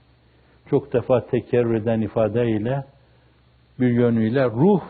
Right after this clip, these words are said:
ve mana köklerini yeniden bir kere daha ikame etmeye kendilerine adamış.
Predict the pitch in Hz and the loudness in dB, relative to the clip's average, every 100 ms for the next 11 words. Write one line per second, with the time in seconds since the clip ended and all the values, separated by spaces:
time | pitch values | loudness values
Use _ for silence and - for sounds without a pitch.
0 | - 117 123 123 127 120 123 160 - 135 | -4 0 2 2 2 2 0 -2 0 -2
1 | 117 - 123 113 113 113 101 120 131 117 | -2 0 0 0 0 -2 -2 -2 -2 -2
2 | 117 110 95 131 151 - 131 123 120 151 | -2 -2 -2 -2 -2 0 2 2 2 -2
3 | 160 - - _ - 139 - 127 127 170 | -4 -8 -20 _ -10 -8 0 0 2 -2
4 | 143 - 143 143 143 - 135 127 117 120 | -4 -4 -2 -2 -2 -2 -2 0 0 0
5 | 117 117 107 110 110 117 | 0 0 -2 0 0 -2